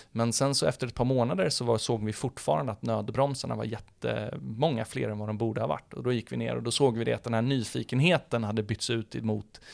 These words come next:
ett typ av förakt emot robotarna. Eh, de tyckte inte om robotarna. Robotarna tog upp utrymme i kulverterna, de använde hissarna, de liksom, eh, eh, gjorde fel ibland.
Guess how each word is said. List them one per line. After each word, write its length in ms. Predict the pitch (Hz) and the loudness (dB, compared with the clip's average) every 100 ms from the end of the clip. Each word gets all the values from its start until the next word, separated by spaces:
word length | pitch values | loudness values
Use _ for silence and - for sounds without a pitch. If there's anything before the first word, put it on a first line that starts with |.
| - - - - - | -18 -16 -18 -20 -6
ett 300 | 117 - - 131 123 | -6 -6 -10 -12 -8
typ 380 | - 185 - - | -2 -2 -4 -6
av 80 | - | -4
förakt 680 | - - 110 175 - - - | -2 2 4 2 -2 -14 -6
emot 380 | 123 113 110 143 | -2 -2 0 2
robotarna. 560 | 160 160 - - 107 120 | 4 2 -2 -4 -6 -6
Eh, 420 | - 113 113 117 123 | -2 0 0 -2 -2
de 140 | 131 | -4
tyckte 380 | - 202 - 156 | -4 -6 -6 -4
inte 200 | 131 - | -4 0
om 380 | 131 226 - - | 2 2 -2 0
robotarna. 540 | 58 - - - - 120 | 0 0 -4 -8 -8 -10
Robotarna 540 | - 135 180 160 139 127 | 0 2 4 0 0 -2
tog 220 | - 117 | -2 0
upp 260 | 110 - - - - - | 0 -2 -20 -20 -20 -4
utrymme 580 | 151 120 - 123 107 107 | 0 0 -2 0 0 0
i 40 | |
kulverterna, 680 | 110 156 196 190 185 180 180 | 0 2 4 2 0 -4 -4
de 200 | 165 131 | -4 -6
använde 420 | 113 117 101 104 | -4 -6 -6 -6
hissarna, 640 | 107 - - - - 170 170 | -6 -4 -4 -2 -2 -2 -2
de 340 | 151 117 113 | 0 2 2
liksom, 520 | 110 107 - 110 107 110 | 2 -2 -2 0 2 2
eh, 160 | 110 | 2
eh, 280 | 110 120 107 123 - | 0 -2 -4 -6 -8
gjorde 400 | 143 131 120 110 | -4 -2 -2 -6
fel 440 | - 147 170 160 | -6 -2 0 0
ibland. 520 | 151 151 156 156 156 | 0 4 4 4 -2